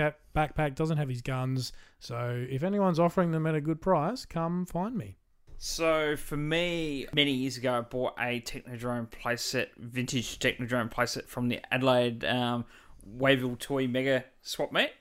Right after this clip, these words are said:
Speaker 2: Um, I think Trent was with me at the time. Uh, wasn't complete. Knew it wasn't complete when I bought it, um, but you didn't stumble co-,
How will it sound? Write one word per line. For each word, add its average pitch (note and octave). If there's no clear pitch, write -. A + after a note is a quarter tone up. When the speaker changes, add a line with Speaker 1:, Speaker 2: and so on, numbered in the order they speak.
Speaker 2:
Um, C3+
I -
think -
Trent D3
was B2+
with D3
me C#3
at -
the -
time. D#3
Uh, C#3
wasn't D3+
complete. B2+
Knew C#3+
it A2
wasn't B2
complete A2+
when A#2
I A#2
bought D3+
it, -
um, C3
but B2
you C3
didn't A#2+
stumble A#2+
co-, -